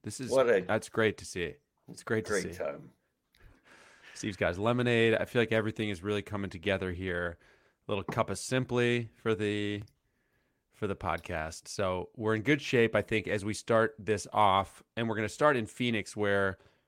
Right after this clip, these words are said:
Speaker 1: as I am sure you've heard by now, DeAndre Ayton is back with the Suns after they matched the Pacers' massive four-year,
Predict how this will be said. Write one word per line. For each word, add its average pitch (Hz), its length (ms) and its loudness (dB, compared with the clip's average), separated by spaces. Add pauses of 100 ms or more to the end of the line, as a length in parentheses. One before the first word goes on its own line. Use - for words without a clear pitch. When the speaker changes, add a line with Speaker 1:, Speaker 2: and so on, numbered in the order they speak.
(240)
Speaker 1:
as 107 160 2
I 110 140 2
am 104 200 0
sure 180 280 4
you've 156 200 6
heard 117 300 6
by 95 160 2
now, 87 320 0
DeAndre 104 400 0
Ayton 101 460 0 (100)
is 107 140 -2
back 139 340 4
with 175 120 0
the 156 80 -2
Suns 143 380 2
after 120 240 2
they 120 160 4
matched 113 560 0 (200)
the 110 80 -6
Pacers' 113 580 0
massive 113 680 2 (440)
four-year, 117 680 4